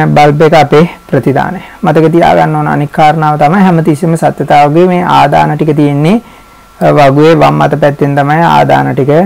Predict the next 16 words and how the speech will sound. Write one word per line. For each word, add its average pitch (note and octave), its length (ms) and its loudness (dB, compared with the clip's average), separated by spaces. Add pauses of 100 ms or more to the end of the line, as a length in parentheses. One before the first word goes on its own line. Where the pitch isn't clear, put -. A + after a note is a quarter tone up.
(240)
නිරූපණය C#3 540 -2
කරන්නේ. D#3 440 -2 (240)
ඒ D#3+ 100 -2
ආදාන C3 400 0
සහිත C#3 340 -4
තීරු. F3 340 -4 (560)
වගුවේ D#3 320 4
ප්‍රතිදාන F#3 720 2 (480)
නිරූපණය D3+ 520 0
කරන්නේ E3+ 640 0
දකුණු C3+ 360 -2
අත B2+ 100 -2
පැත්තේ. - 460 -8 (4000)
අපි F#3+ 180 0
එහෙනම් G3 260 2
බලමු. E3+ 360 2